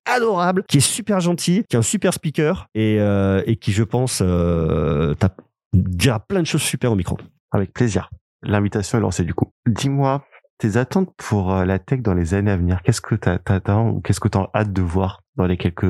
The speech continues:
Speaker 2: années qui viennent ?
Speaker 1: Toujours plus de services rendus. Toujours plus. Euh, l'innovation, l'innovation dans le, dans le sens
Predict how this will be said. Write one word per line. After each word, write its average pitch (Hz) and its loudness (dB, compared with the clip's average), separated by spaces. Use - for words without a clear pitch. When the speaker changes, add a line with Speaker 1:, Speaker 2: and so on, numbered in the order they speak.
Speaker 2:
années 87 0
qui - -4
viennent ? 87 2
Speaker 1:
Toujours 139 2
plus 123 0
de 110 2
services 95 0
rendus. - 0
Toujours 123 2
plus. 113 -2
Euh, 98 2
l'innovation, 123 0
l'innovation 120 0
dans 104 0
le, 98 0
dans 104 0
le 107 2
sens 131 -2